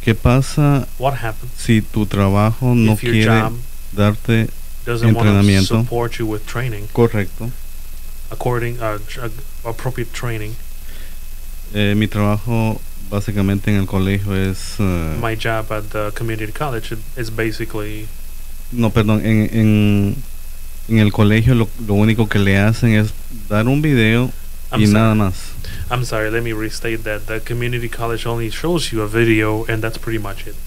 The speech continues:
Speaker 1: En solo eso.
Speaker 2: And that's, that's pretty much it.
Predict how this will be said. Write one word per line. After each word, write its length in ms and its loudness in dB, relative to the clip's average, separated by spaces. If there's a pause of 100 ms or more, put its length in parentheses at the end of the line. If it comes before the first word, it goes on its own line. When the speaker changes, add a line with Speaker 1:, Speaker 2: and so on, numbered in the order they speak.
(760)
Speaker 1:
En 440 2 (160)
solo 260 6
eso. 220 2 (440)
Speaker 2:
And 200 -4
that's, 300 -6
that's 220 -6
pretty 200 -2
much 220 -6
it. 100 -6